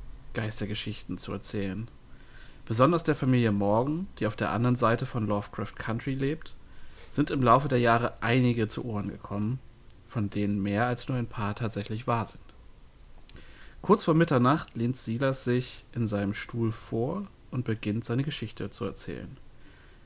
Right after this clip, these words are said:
während die versammelten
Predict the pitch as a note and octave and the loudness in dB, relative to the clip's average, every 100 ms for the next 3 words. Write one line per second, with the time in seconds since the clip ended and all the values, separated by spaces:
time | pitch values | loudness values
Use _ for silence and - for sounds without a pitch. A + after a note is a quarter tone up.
0 | - - - - - - - - - - | -20 -20 -20 -20 -18 -16 -16 -14 -6 0
1 | A2 G#2+ - G#2 G2+ G#2+ D3 D3+ C#3+ C#3+ | 2 0 -2 -2 2 2 2 0 -2 -2
2 | D3 | -4